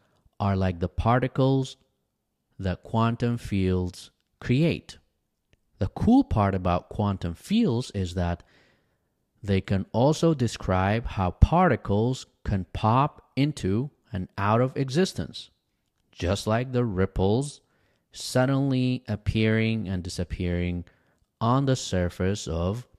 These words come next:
water. In quantum field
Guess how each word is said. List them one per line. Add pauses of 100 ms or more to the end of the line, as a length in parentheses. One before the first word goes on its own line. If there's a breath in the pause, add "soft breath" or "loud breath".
(400)
water. (1600 soft breath)
In
quantum
field